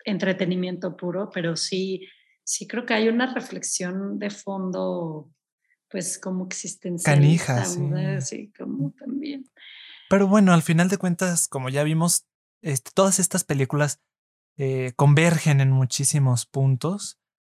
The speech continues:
Speaker 2: yo
Speaker 1: Ujú.
Speaker 2: rescato del Hombre Perfecto, justamente lo que comentabas tú,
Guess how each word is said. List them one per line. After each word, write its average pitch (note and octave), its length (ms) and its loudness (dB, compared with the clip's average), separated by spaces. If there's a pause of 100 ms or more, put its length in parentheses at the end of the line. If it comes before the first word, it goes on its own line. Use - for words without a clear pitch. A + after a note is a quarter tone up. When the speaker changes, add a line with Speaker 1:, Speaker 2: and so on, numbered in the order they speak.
(180)
Speaker 2:
yo A#3+ 80 10
Speaker 1:
Ujú. A#3+ 80 6
Speaker 2:
rescato D#3 520 4
del C#3+ 200 2
Hombre C3+ 240 4
Perfecto, C3 840 -2
justamente C#3+ 480 -2
lo C3+ 120 0
que B2+ 120 -8
comentabas C3 680 0
tú, C#3 220 -4